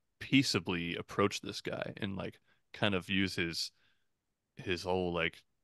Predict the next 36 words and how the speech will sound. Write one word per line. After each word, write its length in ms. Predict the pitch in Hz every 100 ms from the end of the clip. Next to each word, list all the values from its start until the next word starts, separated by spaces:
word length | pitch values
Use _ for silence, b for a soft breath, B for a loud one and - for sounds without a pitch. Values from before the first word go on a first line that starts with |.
| _ _ _ -
stop 280 | - 98 -
killing 300 | - 101 92
people 420 | 101 - 90 87
thing 320 | - 95 98
that 60 | 104
he's 180 | 107 104
going 260 | 110 110
for 320 | - 117 117 120 b b b _
to, 120 | - 90
like, 200 | 82 -
touch 340 | - - -
on 140 | 85
the 80 | 85
heart 380 | - 104 78 - - _ -
of 140 | 90 - _ -
Sir 260 | - - 90
Gwyn 360 | 90 78 71 - _ _ - _ -
and 180 | 82
maybe, 260 | 87 92 87
like, 320 | 85 78 - - _ _ _
"Hey, 80 | 156
man, 320 | 107 101 120 - _
you 80 | 120
don't 80 | 131
have 80 | 135
to 60 | -
kill 200 | 151 135
anybody," 300 | 90 - -
and 80 | 95
just 260 | 92 - -
calm 220 | - 101
him 120 | 87
down 240 | 80 73 -
that 160 | -
way. 180 | - 113 117
Maybe. 320 | 101 -